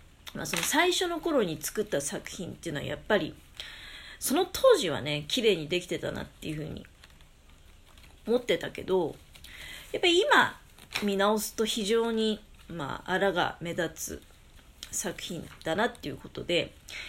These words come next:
一回まあそれ解体して、で、編み直しを行っているというところですね。これのいいところって、まあ、あの、系統なんかの編み物でもそうなんだけど、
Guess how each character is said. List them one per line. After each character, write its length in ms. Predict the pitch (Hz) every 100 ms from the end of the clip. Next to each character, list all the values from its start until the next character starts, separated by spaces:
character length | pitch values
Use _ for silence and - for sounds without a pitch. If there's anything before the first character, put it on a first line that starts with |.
| - -
一 160 | 190
回 200 | - 247
ま 160 | 226 185
あ 40 |
そ 140 | 151 -
れ 80 | -
解 300 | - 269 277
体 260 | 269 262
し 220 | 247 - -
て、 320 | 254 233 - - -
で、 520 | 233 233 226 220 - - - - - -
編 120 | 190
み 80 | 226
直 160 | 226 208
し 200 | - 214
を 160 | 190 -
行 160 | 202 180
っ 60 |
て 240 | - - 170
い 80 |
る 100 | 156
と 220 | 156 - - - - - - - - - - - - - - - - - - -
い 140 | 170
う 80 | 170
と 160 | - 170
こ 140 | 170
ろ 100 | 165
で 140 | -
す 200 | - -
ね。 200 | - - - - - - - - - - - - - - - - - -
こ 160 | - 226
れ 120 | 254
の 280 | 277 277 -
い 140 | 277
い 80 | 214
と 100 | 185
こ 140 | 151
ろ 60 | -
っ 40 |
て、 120 | - 190
ま 100 | 185
あ、 40 |
あ 20 |
の、 140 | 165 160
系 260 | - 294
統 340 | 302 330 320 320
な 140 | 320
ん 80 | 285
か 120 | 214
の 120 | 151
編 140 | 165 165
み 100 | 190
物 260 | 202 180
で 80 | 131
も 140 | -
そ 220 | - 202 180
う 20 |
な 100 | 143
ん 80 | -
だ 100 | -
け 160 | -
ど、 300 | - 170 143